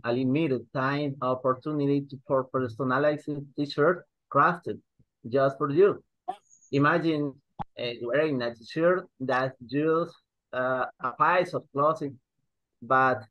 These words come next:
a piece of art designed to reflect your style and personality,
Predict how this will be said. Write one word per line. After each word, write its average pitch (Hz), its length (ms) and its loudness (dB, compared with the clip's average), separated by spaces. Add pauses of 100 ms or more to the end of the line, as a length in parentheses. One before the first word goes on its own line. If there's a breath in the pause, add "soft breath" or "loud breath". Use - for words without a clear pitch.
a 123 100 -2
piece 147 420 -2
of 120 140 -8 (160)
art 143 380 4 (340)
designed 160 640 -2 (440)
to 143 100 0
reflect 156 500 0
your 131 240 2
style 196 460 0 (220)
and 127 140 -8
personality, 123 800 -2